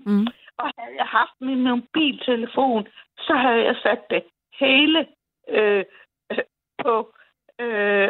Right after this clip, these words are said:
Speaker 2: optagelse.
Speaker 1: Ja.
Speaker 2: Nu siger jeg det her højlydt.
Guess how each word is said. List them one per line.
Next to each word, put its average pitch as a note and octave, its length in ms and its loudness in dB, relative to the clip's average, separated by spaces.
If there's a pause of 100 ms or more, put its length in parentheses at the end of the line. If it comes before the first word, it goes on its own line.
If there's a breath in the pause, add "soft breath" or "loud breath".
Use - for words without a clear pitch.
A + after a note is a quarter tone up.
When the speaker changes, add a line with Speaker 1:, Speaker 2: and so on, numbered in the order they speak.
Speaker 2:
optagelse. - 800 -4 (1500)
Speaker 1:
Ja. F3 180 0 (260)
Speaker 2:
Nu C#4+ 180 0 (220)
siger F#4+ 160 2 (140)
jeg G#3+ 100 0
det G#3+ 200 -4
her C#4 260 2
højlydt. C#4 760 0